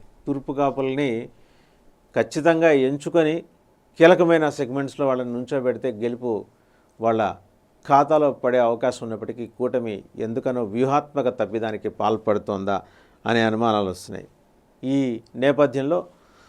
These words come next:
తూర్పు కాపు పోరుబాట అనే పేరుతోటి, తూర్పు కాపు ఉద్యమ బాట అనే పేరుతోటి ప్రత్యేకంగా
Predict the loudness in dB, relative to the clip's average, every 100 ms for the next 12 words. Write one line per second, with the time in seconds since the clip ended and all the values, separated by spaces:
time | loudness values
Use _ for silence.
0 | _ _ 10 10 10 8 10 10 10 6
1 | 6 8 8 10 8 8 4 4 4 4
2 | 4 0 2 -4 -4 -4 -4 -6 -2 0
3 | 0 -2 -6 -4 2 2 2 4 2 4
4 | 0 0 0 2 2 2 0 2 0 2
5 | -2 -8 _ _ _ _ -2 0 4 4
6 | 4 2 2 4 2 -2